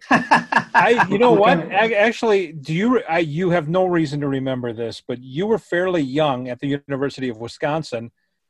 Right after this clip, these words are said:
Speaker 2: and you had siblings that played on the team that came down, and I saw you, you guys were,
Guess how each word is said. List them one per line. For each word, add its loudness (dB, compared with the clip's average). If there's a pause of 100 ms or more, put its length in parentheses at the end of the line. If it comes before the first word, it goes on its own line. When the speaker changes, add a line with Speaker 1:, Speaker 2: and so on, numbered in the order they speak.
(120)
Speaker 2:
and -4
you 0
had -2 (360)
siblings -4
that -8
played -4 (100)
on -4
the -6
team -4
that -4
came -4
down, 2
and -4
I -6
saw 0
you, 0
you -4
guys 2
were, -2